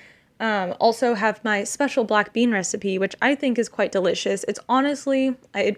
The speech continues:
I admit it's more like a chili sort of, but what I do is I get, like, a can of black beans, I get half a can of tomato sauce, and I put them into a pot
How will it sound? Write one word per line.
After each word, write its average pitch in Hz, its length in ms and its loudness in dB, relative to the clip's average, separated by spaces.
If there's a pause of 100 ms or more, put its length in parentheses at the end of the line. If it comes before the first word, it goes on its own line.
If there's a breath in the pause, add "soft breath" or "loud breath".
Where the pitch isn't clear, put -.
(140)
I 208 80 2
admit 220 400 2
it's - 180 -2
more 214 220 0
like 196 140 2
a 185 80 -2
chili 208 500 -2
sort 240 300 -2
of, 247 160 0 (400 loud breath)
but 202 80 0
what 214 100 4
I 202 100 6
do 262 280 2
is 196 180 -4
I 185 140 0
get, 196 260 -4
like, 190 160 -4
a - 80 -10
can 247 280 -2
of 233 80 0
black 202 260 0
beans, 294 420 -2
I 196 140 -2
get 190 280 -2 (100)
half 220 260 -4
a - 20 -8
can 202 440 -4
of 180 280 -4
tomato 220 380 0
sauce, 202 520 -4 (640)
and 196 400 -4 (460 loud breath)
I 214 120 4
put 247 180 0
them 277 220 4
into 226 480 2
a - 60 -2
pot 403 520 0